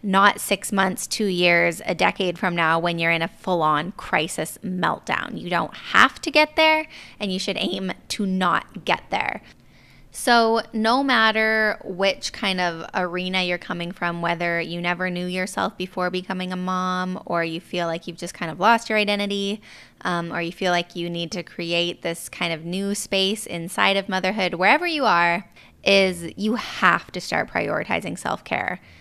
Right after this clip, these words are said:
It does not have to be luxurious or expensive or time-consuming, but practicing self-care at least once a week is vital for you. And the reason you need to start doing it now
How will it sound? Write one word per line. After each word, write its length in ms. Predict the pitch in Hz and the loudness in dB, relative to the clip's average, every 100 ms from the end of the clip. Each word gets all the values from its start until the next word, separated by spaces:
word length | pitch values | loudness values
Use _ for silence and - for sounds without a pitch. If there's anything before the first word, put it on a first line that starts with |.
| - - | -12 -4
It 200 | 190 - | -2 0
does 200 | 185 214 | -2 0
not 260 | 185 202 | 0 0
have 200 | 202 196 | 0 -2
to 180 | - 202 | -4 -6
be 200 | 170 180 | -4 -2
luxurious 840 | 170 165 180 220 302 330 320 302 - | -2 -2 -2 -2 0 2 0 0 0
or 140 | 185 | 0
expensive 800 | 180 175 - - 262 - 285 269 | 0 -4 -4 -2 -2 2 2 2
or 160 | - - | -2 -4
time-consuming, 1000 | - 202 226 233 220 226 220 214 208 214 - - - - | -2 0 0 0 -4 0 2 2 0 -4 -10 -20 -18 -2
but 200 | - - | -2 0
practicing 680 | - 208 - 254 254 247 247 | -2 -2 -2 -2 0 0 -2
self-care 720 | - 208 208 - - 180 175 - | 0 2 2 -2 2 4 4 2
at 180 | 185 | 0
least 760 | 180 185 196 247 190 - - - - | 0 -2 0 0 0 -4 -8 -14 -10
once 600 | 170 175 196 233 - - - | -2 0 -2 -6 -10 -10 -2
a 100 | 190 | -2
week 540 | 170 175 277 320 - - - - - | 0 -2 -4 -6 -12 -20 -20 -14 0
is 320 | 185 185 175 - | 2 2 -2 -8
vital 680 | 175 160 160 175 180 180 180 | -10 -8 0 2 2 2 0
for 240 | 175 185 165 | -2 -4 -4
you. 460 | 160 196 208 147 | -2 0 0 0
And 180 | 139 165 | -2 -4
the 100 | 170 | -4
reason 360 | 190 254 233 214 | -2 -2 -4 -6
you 80 | |
need 160 | 190 185 | -8 -10
to 60 | 208 | -8
start 240 | 190 170 | -8 -6
doing 160 | 175 170 | -8 -10
it 100 | - | -10
now 720 | 165 196 285 269 185 180 | -4 -2 0 0 -2 -2